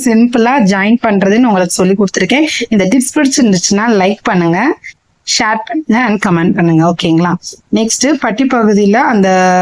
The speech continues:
ஊக்கு பட்டியை எப்படி ஜாயின் பண்றேன்னு பாருங்க. கரெக்டா அரை இன்ச்சுக்கு, ஆம், கரெக்டா நேர் லைனா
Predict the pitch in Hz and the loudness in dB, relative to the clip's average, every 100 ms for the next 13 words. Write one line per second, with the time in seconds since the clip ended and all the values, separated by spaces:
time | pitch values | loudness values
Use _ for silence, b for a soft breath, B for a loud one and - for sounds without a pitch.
0 | 180 190 - 302 262 - 226 240 202 220 | 0 0 0 0 0 -4 -4 -2 0 2
1 | 233 196 262 214 196 185 202 185 185 208 | 0 0 0 0 0 0 0 0 2 2
2 | 180 202 277 226 214 269 226 190 196 294 | 2 0 0 -4 -4 -4 -2 0 0 0
3 | 190 - 254 294 480 B B B _ 226 | 0 -2 -2 0 -2 B B B _ -6
4 | 208 202 196 196 - 226 240 - 294 233 | -4 -2 0 -2 -4 -4 -4 -2 0 0
5 | 233 269 302 359 349 269 214 220 262 | 0 0 2 2 2 2 0 0 -2